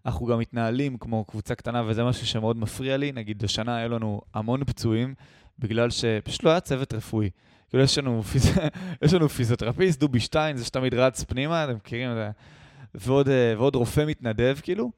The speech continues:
ורצו לקצץ לדובי שטיין עוד לפני הקורונה, ב-, בהוצאות נסיעה, הוא גם, כאילו, חצי בחינם, ואיזשהו שלב של העונה, לא הייתה לנו מיטת, אה, מיטת טיפולים במתחם אימונים, כל מיני סיפורים שיואב כץ רק יכול, אה,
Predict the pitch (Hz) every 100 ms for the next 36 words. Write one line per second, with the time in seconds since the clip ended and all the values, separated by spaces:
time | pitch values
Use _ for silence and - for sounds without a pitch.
0 | _ _ - _ 117 117 - 147 139 -
1 | 143 - 120 120 123 - 123 120 147 160
2 | 180 180 151 143 120 110 107 104 110 117
3 | 110 139 196 170 - 127 127 110 104 120
4 | 123 110 - - - - 120 120 - 143
5 | 131 110 131 165 139 _ - 120 127 160
6 | - 131 139 - 127 120 127 131 127 117
7 | - - - - 127 135 135 147 180 156
8 | 139 127 143 135 - 135 123 120 120 131
9 | 139 - 123 131 135 131 117 110 110 110
10 | - 131 127 120 120 117 117 202 202 -
11 | - 135 160 147 - 127 135 127 135 131
12 | 120 120 113 - 123 113 107